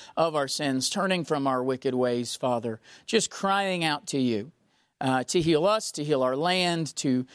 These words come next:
just do a great thing in the midst of your people as your kingdom grows. So, Father,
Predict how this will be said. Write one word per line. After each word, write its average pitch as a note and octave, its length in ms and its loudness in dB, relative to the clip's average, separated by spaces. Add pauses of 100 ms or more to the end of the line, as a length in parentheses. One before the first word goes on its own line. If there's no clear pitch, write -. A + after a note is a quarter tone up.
(140)
just - 200 0
do A#3+ 140 6
a F3 60 0
great F3+ 440 0
thing C#3+ 440 -2 (100)
in C#3+ 200 0
the C#3 80 2
midst D#3 300 0
of C#3+ 100 0
your B2+ 100 -2
people C#3+ 380 0
as C#3 220 -2
your C3 100 -6
kingdom B2+ 400 0
grows. A2 460 -4
So, D#3 180 2
Father, D#3+ 460 0